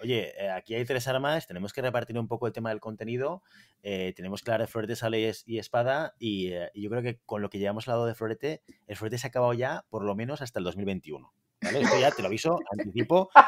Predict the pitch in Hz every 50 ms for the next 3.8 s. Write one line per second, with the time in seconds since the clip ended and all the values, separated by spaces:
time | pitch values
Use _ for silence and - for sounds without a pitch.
0 | - - - 110 104 226 220 - 135 - 165 - 123 - - 160 143 139 147 139
1 | 135 139 - - 143 131 131 131 - - 139 135 120 160 160 147 127 131 120 127
2 | 123 - 131 104 104 139 151 160 156 139 127 123 123 - 156 147 123 120 131 123
3 | 113 135 131 - 127 135 131 117 110 110 113 110 - 92 90